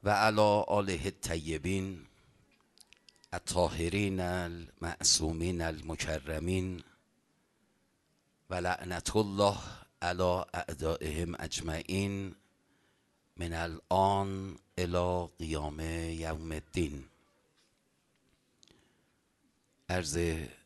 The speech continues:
سلام و ادب خدمت شما عزیزانم و آرزوی قبولی طاعات و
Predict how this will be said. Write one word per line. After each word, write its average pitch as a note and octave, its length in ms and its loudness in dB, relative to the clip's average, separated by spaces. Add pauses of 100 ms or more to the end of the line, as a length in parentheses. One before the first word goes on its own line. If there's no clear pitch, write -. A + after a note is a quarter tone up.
(100)
سلام D#2+ 440 2
و D#2+ 40 0
ادب D#2 440 2 (1500)
خدمت D#2+ 840 -2
شما D2+ 360 -2
عزیزانم D#2+ 760 -2 (1900)
و E2+ 60 2
آرزوی F#2+ 840 4
قبولی D#2+ 600 -4
طاعات - 720 0
و E2 320 -2